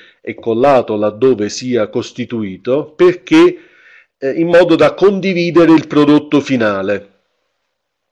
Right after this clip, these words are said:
In generale, perché vi ho detto di invitare il gestore a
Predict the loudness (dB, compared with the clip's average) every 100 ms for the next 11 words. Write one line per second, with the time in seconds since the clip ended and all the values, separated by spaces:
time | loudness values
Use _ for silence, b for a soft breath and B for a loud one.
0 | _ _ _ B B B _ -8 -2 2
1 | 4 6 4 4 4 4 2 -2 -12 _
2 | _ _ _ -2 0 2 2 4 2 2
3 | 2 0 0 -2 0 0 0 -2 -4 -4
4 | -4 0 2 2 2 2 0 -4 _ _
5 | -12 -10 -4 -4 -4 -4 0 2 4 4
6 | 4 2 0